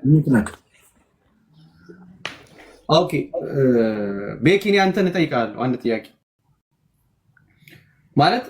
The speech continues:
Speaker 2: ይሄ ጉዳይ ብዙ ቦታ ወስደው "ለምን አልተፈታልም?" ተብሎ ሲጠየቅ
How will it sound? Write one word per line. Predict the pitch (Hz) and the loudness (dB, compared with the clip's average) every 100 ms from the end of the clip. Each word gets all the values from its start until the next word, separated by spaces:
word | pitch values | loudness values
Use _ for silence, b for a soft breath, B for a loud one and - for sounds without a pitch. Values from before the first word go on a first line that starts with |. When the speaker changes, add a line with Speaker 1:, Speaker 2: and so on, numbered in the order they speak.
| - | -10
Speaker 2:
ይሄ | 349 185 220 | 0 0 0
ጉዳይ | 226 185 220 | -2 0 0
ብዙ | 208 190 | 0 2
ቦታ | 196 208 214 220 226 - 156 | 4 6 4 4 2 -2 0
ወስደው | 165 165 180 | 0 2 2
"ለምን | 196 165 160 | 4 2 2
አልተፈታልም?" | 151 147 143 - 135 120 117 110 104 101 98 95 _ _ _ _ _ _ _ _ | 0 0 -2 0 0 0 -2 -2 -4 -8 -12 -18 _ _ _ _ _ _ _ _
ተብሎ | 135 143 143 | -2 0 0
ሲጠየቅ | 143 147 160 247 | -2 0 2 2